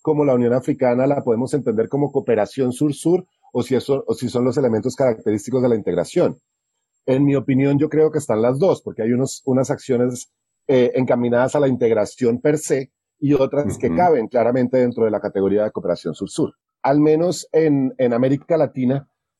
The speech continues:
Speaker 1: los países que uno ve que se metieron de cabeza en temas de cooperación sur-sur son generalmente los países cuyos gobiernos podríamos catalogar de izquierda. Entonces vemos a Cuba, vemos a Venezuela, vemos al Brasil de, de Lula y de Dilma, vemos,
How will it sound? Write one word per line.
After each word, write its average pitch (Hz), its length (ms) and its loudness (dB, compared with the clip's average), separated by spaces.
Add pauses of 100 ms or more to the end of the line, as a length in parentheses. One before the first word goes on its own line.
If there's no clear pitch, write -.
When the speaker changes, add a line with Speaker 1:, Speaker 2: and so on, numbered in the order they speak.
(160)
Speaker 1:
los 143 240 -2
países 147 400 0
que 185 100 -2
uno 180 220 2
ve 175 280 2
que 180 160 0
se 135 500 0
metieron 156 680 0
de 175 100 -2
cabeza 123 420 0
en 156 140 -4
temas 156 240 0
de 156 80 0
cooperación 117 480 -2
sur-sur 143 340 -2
son 143 120 0
generalmente 131 420 0
los 147 160 0
países 113 380 0
cuyos 127 260 0
gobiernos 110 720 0
podríamos 120 360 2
catalogar 113 440 -2
de 110 60 0
izquierda. 110 500 -2 (480)
Entonces 120 320 0
vemos 131 240 0
a 123 80 0
Cuba, 147 320 2
vemos 123 260 -2
a 127 60 0
Venezuela, 127 520 0
vemos 123 240 0
al 131 140 -2
Brasil 123 640 0 (240)
de, 110 640 2
de 107 200 2
Lula 123 340 2
y 127 40 0
de 117 280 2
Dilma, 139 480 2
vemos, 123 680 0